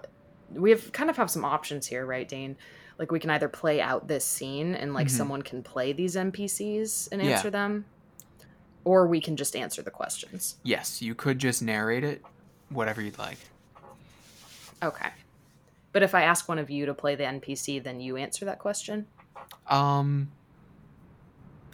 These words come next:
Speaker 2: I suppose yes, but also the other option, of course, is you could answer it and then we could play out the scene anyways.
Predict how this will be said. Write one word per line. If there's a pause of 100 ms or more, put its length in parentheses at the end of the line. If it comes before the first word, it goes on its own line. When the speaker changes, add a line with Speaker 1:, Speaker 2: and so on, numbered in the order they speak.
(100)
Speaker 2:
I
suppose
yes,
but
also
the
other
option,
of
course,
is
you
could
answer
it
and
then
we
could
play
out
the
scene
anyways.